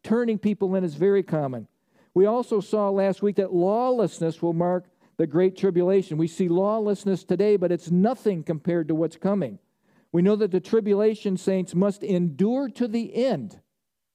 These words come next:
must endure to the end, and we know in the Great Tribulation, there'll be a phenomenal witness that goes out to tell the world about Jesus, and there'll be a massive revival, a massive harvest of souls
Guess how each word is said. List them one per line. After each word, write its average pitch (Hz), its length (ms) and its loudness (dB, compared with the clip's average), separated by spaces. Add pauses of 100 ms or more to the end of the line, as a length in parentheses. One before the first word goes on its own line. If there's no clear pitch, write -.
must 185 240 0
endure 190 360 0
to 226 120 0
the 202 240 -2
end, 180 320 0 (380)
and 151 140 2
we 269 180 0
know 190 500 0 (260)
in 165 120 -2
the 160 80 0
Great 190 360 0
Tribulation, 175 920 0 (200)
there'll 160 140 0
be 160 140 2
a 147 80 0
phenomenal 214 880 0
witness 208 440 0
that 160 220 -2
goes 151 260 0
out 151 320 0 (380)
to 160 60 0
tell 196 280 2
the 220 80 0
world 202 320 2
about 170 260 0
Jesus, 143 640 -2
and 139 100 -6
there'll 156 100 -2
be 170 100 2
a 156 60 0
massive 196 1080 -2 (220)
revival, 160 680 0
a 135 40 -4
massive 196 720 -2
harvest 180 480 -2
of 147 100 -4
souls 151 480 -2